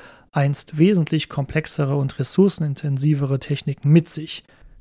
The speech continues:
Diese Bauweise, bereits in der Spätantike übernommen, schuf die entscheidenden technischen Voraussetzungen für die Errichtung gewaltiger Bauwerke nördlich der Alpen.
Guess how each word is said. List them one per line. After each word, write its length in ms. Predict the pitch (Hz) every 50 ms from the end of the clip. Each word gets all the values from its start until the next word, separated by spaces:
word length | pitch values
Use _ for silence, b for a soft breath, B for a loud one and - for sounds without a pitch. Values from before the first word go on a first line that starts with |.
| -
Diese 260 | - 214 262 254 254 214
Bauweise, 720 | - - - 147 170 175 151 131 143 135 131 127 - 143
bereits 400 | 127 143 151 147 170 196 208 -
in 80 | - 175
der 80 | 170 165
Spätantike 600 | - - - 202 220 214 196 175 - 190 165 160
übernommen, 460 | 139 139 139 170 214 240 233 226 196
schuf 300 | - - - 190 190 -
die 100 | - 180
entscheidenden 800 | 190 160 156 - - - 175 185 185 175 165 165 160 160 156
technischen 480 | - - 143 139 - 143 127 - 147 135
Voraussetzungen 840 | - - 139 135 143 160 156 - 160 147 - - - 151 147 147
für 160 | 139 - - 208
die 80 | 220
Errichtung 540 | 233 185 143 135 139 - - - 156 147 143
gewaltiger 560 | 139 135 131 135 135 175 175 - 156 160 151
Bauwerke 680 | 135 127 139 135 139 135 135 143 139 143 - 170 156 151 b b b b _ _
nördlich 380 | - 147 139 127 - - 131 -
der 140 | - 151 180
Alpen. 400 | 180 156 147 - - 147 139